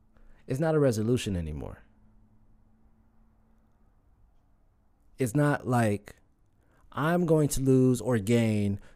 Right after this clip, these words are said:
fifteen pounds or I'ma do a hundred more push-ups and whatever. Just as a person, after all the shit that, like, we had to sit with ourselves and think about,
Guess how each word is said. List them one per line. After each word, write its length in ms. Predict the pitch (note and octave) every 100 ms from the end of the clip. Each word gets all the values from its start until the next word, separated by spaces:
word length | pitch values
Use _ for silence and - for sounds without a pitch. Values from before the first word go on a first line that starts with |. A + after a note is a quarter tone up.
| -
fifteen 480 | D3 C#3 - B2+ A#2+
pounds 600 | B2+ A2+ G#2 G2+ G2 -
or 340 | A2 A2 G#2+
I'ma 260 | F2+ C3 C#3
do 520 | B2 B2 A2+ G#2+ G#2 - A2
a 80 | F#2
hundred 360 | F2 C#3+ C#3+ C3
more 180 | C3
push-ups 760 | B2+ - B2 - G#2+ G#2 - - - -
and 540 | A2+ A2 G#2 G2 F#2 - -
whatever. 640 | A2+ A2+ G#2+ E2+ C#2 - - -
Just 180 | C#3 -
as 240 | C3 D3+
a 140 | D3+ D3
person, 560 | - D3 B2+ - B1+ - - - - - - - _ _ _ _ _ _
after 340 | A#2+ A2+ A#2
all 340 | - B2+ D3 E3
the 120 | E3+
shit 340 | - - C3+ -
that, 220 | A#2 A2+
like, 420 | G#2+ F#2 F2+ - - _ - - _ - - _ - - -
we 100 | A#2+
had 140 | A2 G#2+
to 60 | F#2
sit 340 | - A#2 B2+
with 140 | B2+
ourselves 640 | A#2+ A2+ - A2+ A2 G#2 -
and 200 | G#2 -
think 220 | A2 G2
about, 440 | F2+ F2 F2 -